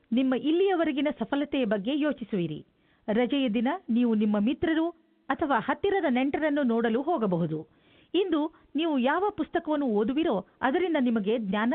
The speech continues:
ದೊರೆಯುತ್ತದೆ. ಧನುರಾಶಿ, ರೋಮಾನ್ಸ್. ಇಂದು ನಿಮಗೆ ಮುಕ್ತ ಅವಕಾಶ ಸಿಗುತ್ತದೆ. ನಿಮ್ಮ ಸಂಪೂರ್ಣ ವಿಕಾಸಕ್ಕೆ ಸ್ವಲ್ಪ ಒಳ್ಳೆಯ ನಿರ್ಣಯ ತೆಗೆದುಕೊಳ್ಳಿ. ನಿಶ್ಚಿತವಾಗಿ ನಿಮ್ಮ ಸಂಗಾತಿಯು ಈ ರೀತಿ ಅಂದುಕೊಳ್ಳುತ್ತಾರೆ.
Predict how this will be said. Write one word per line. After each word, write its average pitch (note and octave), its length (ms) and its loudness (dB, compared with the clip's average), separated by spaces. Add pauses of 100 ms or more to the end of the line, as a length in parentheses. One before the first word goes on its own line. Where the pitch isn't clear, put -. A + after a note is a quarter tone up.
(100)
ದೊರೆಯುತ್ತದೆ. A3+ 600 -2 (360)
ಧನುರಾಶಿ, G#3+ 720 4 (260)
ರೋಮಾನ್ಸ್. G3 760 4
ಇಂದು E4+ 180 6
ನಿಮಗೆ C#4+ 460 6
ಮುಕ್ತ A#3 340 6 (100)
ಅವಕಾಶ A#3+ 440 6 (100)
ಸಿಗುತ್ತದೆ. D#3+ 640 0 (320)
ನಿಮ್ಮ A3 260 10
ಸಂಪೂರ್ಣ B3+ 540 6
ವಿಕಾಸಕ್ಕೆ A#3 720 6 (300)
ಸ್ವಲ್ಪ A#3 220 8
ಒಳ್ಳೆಯ A#3+ 400 8
ನಿರ್ಣಯ B3 360 8
ತೆಗೆದುಕೊಳ್ಳಿ. F3 640 0 (360)
ನಿಶ್ಚಿತವಾಗಿ C#4+ 840 8 (140)
ನಿಮ್ಮ G#3+ 200 10
ಸಂಗಾತಿಯು B3 680 6
ಈ B3+ 200 2
ರೀತಿ A#3+ 240 2
ಅಂದುಕೊಳ್ಳುತ್ತಾರೆ. G#3+ 920 4